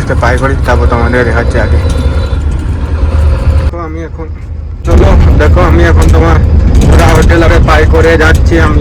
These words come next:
যাচ্ছি মনোহিতা যাচ্ছি। তো মনোহিতাকে আমি ফোন করেছিলাম যে মনোহিতা চাটা খেতে দাঁড়াও, চা, চা আর কিছু খাই, নাহলে আবার মোটর চালাবো। তো চলো চাটা খাবো, আবার একটি, এখন বাজছে ছটা, ছটা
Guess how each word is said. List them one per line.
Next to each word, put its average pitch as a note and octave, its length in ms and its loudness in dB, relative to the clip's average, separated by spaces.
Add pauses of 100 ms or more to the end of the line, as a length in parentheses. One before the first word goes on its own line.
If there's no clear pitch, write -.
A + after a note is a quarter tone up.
যাচ্ছি D#3 200 2 (100)
মনোহিতা - 440 4
যাচ্ছি। D#3 280 4 (480)
তো - 140 4
মনোহিতাকে - 540 2
আমি - 180 4
ফোন - 140 2 (100)
করেছিলাম - 500 4
যে - 140 4
মনোহিতা - 380 4 (760)
চাটা - 320 4
খেতে - 260 4
দাঁড়াও, - 240 2 (1160)
চা, - 120 2 (880)
চা - 180 2
আর D#3+ 80 0 (140)
কিছু - 160 2 (100)
খাই, D3 220 2 (120)
নাহলে - 320 2
আবার - 220 4
মোটর - 260 4
চালাবো। - 320 4 (680)
তো - 80 4 (100)
চলো - 180 2 (120)
চাটা - 260 2 (100)
খাবো, - 240 2 (140)
আবার C#3 280 2 (140)
একটি, - 220 0 (420)
এখন D3+ 220 -2
বাজছে D3 220 -4 (140)
ছটা, D3+ 400 -2 (840)
ছটা F#3 240 -2